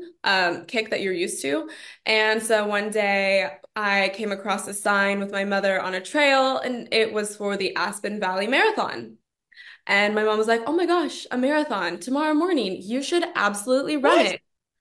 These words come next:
Speaker 1: So at this point, just to give you a little background, I was not a runner in college or high school. I just did it to stay in shape for soccer, to give me endurance.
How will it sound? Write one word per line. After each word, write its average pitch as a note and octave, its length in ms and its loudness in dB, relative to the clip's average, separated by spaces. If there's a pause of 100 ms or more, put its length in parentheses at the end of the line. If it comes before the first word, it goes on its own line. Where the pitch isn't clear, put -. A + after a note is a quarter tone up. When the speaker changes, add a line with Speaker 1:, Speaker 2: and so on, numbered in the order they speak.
(260)
Speaker 1:
So D4 180 4
at D4 100 2
this D#4+ 180 0
point, C#4 260 0
just A#3 180 -2
to C4+ 60 -2
give A3+ 160 0
you G#3+ 340 0
a G#3 80 0
little G#3 160 -2
background, G#3 380 0
I G3+ 80 2
was G3+ 260 -4
not G3 420 0
a A3 100 -2
runner G3+ 280 0
in G3 180 -2
college C#4+ 460 2
or G#3+ 160 -6
high G#3+ 160 0
school. A3 420 0
I G3+ 100 -2
just G3+ 280 -12
did G3+ 140 -2
it G3+ 100 -2
to G#3+ 80 -8
stay G3 760 0
in G#3 140 -8
shape G3+ 240 -6
for G3+ 100 -10
soccer, G#3 400 -2
to A3 60 0
give G3+ 160 -2
me G3 160 -2
endurance. G3 720 -2